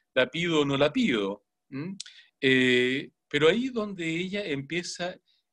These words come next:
esta gracia en donde se empieza a abandonar a la divina providencia. Si Dios la llama, Dios le va a allanar también el camino, eh, que, y las dificultades que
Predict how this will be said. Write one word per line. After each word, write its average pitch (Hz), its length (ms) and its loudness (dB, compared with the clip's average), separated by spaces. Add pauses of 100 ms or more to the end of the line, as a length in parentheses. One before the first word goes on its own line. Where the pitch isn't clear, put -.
esta 151 440 0
gracia 156 560 -4
en 135 140 -6
donde 151 560 -6
se - 220 -6
empieza 143 480 0
a 156 40 6
abandonar 131 640 2 (460)
a 127 100 6
la 127 340 0
divina 123 560 -6
providencia. 104 840 -6
Si - 180 -4
Dios 185 180 2
la 202 160 2
llama, 190 500 -2 (280)
Dios 139 260 -2
le 147 140 0
va 143 320 4
a 123 280 2
allanar 117 500 -2
también 117 600 -6 (400)
el 117 160 -2
camino, 117 720 -4
eh, 110 600 -2 (360)
que, 117 520 2 (100)
y 117 200 0
las 110 160 0
dificultades 120 920 2
que 123 300 -4